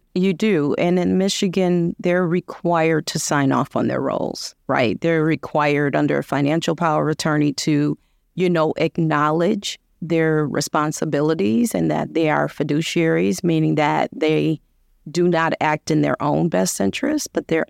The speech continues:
acting on behalf. So a power of attorney, you are an agent. You have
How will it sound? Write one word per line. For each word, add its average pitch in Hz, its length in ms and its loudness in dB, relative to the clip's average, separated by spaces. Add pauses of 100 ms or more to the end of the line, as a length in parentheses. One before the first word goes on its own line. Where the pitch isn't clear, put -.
acting 160 500 0
on 160 180 0
behalf. 160 480 0
So 156 300 -2 (240)
a 156 80 -4
power 196 360 -2
of 208 100 -2
attorney, 202 640 0
you 196 280 2
are 170 280 2
an 165 240 0
agent. 156 520 -2
You 180 180 0
have 165 340 0